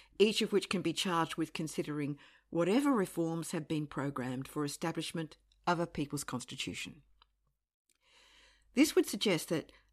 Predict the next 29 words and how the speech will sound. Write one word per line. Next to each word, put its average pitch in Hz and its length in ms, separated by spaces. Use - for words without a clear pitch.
a 160 80
charter 233 640
could 143 220
be - 220
issued, 120 400
perhaps - 460
by 143 420
the 165 80
Senate, - 480
to 214 180
a 202 80
group 240 340
of 196 260
suitably 233 640
independent 165 600
facilitators 131 800
of 170 100
a 175 80
national 202 560
collaborative 175 720
process 165 580
for 165 140
design 170 640
of 165 120
a 170 60
new 143 300
constitution. - 840
This 285 160
independent 285 540